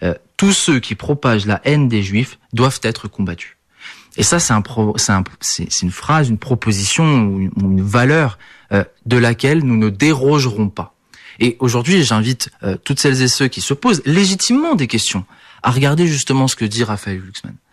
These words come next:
Et il le dit, justement, ça a été une des conditions de son accord à, à ce nouveau Front populaire. C'est-à-dire cette ligne rouge, jamais nous ne lâcherons sur la lutte contre l'antisémitisme.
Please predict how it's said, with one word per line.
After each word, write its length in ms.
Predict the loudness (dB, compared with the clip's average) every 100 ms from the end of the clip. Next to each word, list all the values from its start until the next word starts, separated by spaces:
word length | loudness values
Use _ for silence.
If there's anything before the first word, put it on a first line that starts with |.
| _ -20 -18 -2
Et 60 | 2
il 140 | 4
le 140 | 2
dit, 200 | 2 -2 -6 -14 _
justement, 380 | -4 -2 2 2
ça 100 | 2
a 40 | 0
été 100 | 0
une 80 |
des 100 | 0
conditions 460 | 0 -2 -2 0 0
de 160 | 0 -2
son 460 | -4 -2 -2 0
accord 500 | -2 0 0 0 -6 _ _ -6
à, 360 | -2 0 0 -2 -2 -4 -8 -6
à 100 | -4
ce 160 | -2 0
nouveau 240 | 0 0
Front 180 | -2 -2
populaire. 500 | -4 -4 -2 -2 -2 -2
C'est-à-dire 640 | 0 2 2 2 0 -2 _ _
cette 320 | -4 -2 0 2
ligne 240 | 4 4
rouge, 400 | 2 0 -2 -4 -10 _
jamais 760 | -2 0 2 2 2 0 -2 -4 -2
nous 260 | 0 2 4
ne 140 | 4
lâcherons 560 | 4 2 0 -2 -2 0
sur 240 | -2 -2
la 100 | -2
lutte 340 | 0 -2 -4 -6
contre 400 | 0 0 0 -2
l'antisémitisme. 920 | 0 0 0 -2 -4 -8 -10 -12